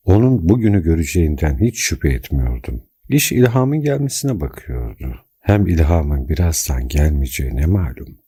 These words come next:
Bir mani yoktu ki. Otelci kadın bana her gün biraz yiyecek, sabah akşam birkaç dilim tereyağlı ekmek veriyor, sinirliliğim de hemen hemen geçmiş bulunuyordu. Yazarken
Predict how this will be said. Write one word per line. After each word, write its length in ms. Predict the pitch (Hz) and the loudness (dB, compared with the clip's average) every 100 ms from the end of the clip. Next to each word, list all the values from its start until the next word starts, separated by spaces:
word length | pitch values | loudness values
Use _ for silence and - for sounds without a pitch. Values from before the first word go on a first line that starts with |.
| _ | _
Bir 120 | 95 101 | 2 4
mani 340 | 107 110 120 | 4 4 2
yoktu 340 | 135 135 - | 2 -2 -12
ki. 300 | - 107 90 _ | -6 -6 -6 _
Otelci 420 | 113 113 139 135 156 | 0 4 2 2 0
kadın 360 | 117 104 117 | 0 2 2
bana 220 | 104 113 | 2 0
her 200 | 110 151 | 0 -2
gün 280 | 127 85 69 | -2 -2 -4
biraz 380 | 80 95 82 71 | 0 0 0 -4
yiyecek, 580 | 71 65 90 98 - _ | -8 -6 -2 -2 -2 _
sabah 360 | - - 104 117 | -8 -2 2 2
akşam 540 | 101 - 107 101 82 - _ | 0 -2 -2 0 -4 -10 _
birkaç 560 | 123 123 139 123 - | -4 -2 -4 -4 -4
dilim 220 | 82 95 98 | 0 2 2
tereyağlı 560 | 87 71 69 62 64 | 0 -2 -4 -4 -4
ekmek 420 | 71 - 92 - | -4 2 2 2
veriyor, 460 | 76 64 69 101 - _ _ | -6 -2 0 0 -2 _ _
sinirliliğim 880 | - 147 135 131 135 123 82 71 | 0 4 4 4 4 4 2 0
de 360 | 69 101 113 104 _ | 2 2 0 -6 _
hemen 260 | 143 101 69 | -2 0 0
hemen 300 | 67 98 95 | 0 2 2
geçmiş 480 | 78 - 80 - - | 0 -4 -6 -6 -6
bulunuyordu. 680 | 73 67 65 65 64 - 64 _ _ _ | -4 -2 -2 -4 -6 -10 -12 _ _ _
Yazarken 680 | 117 113 143 143 139 135 | 4 4 2 0 0 0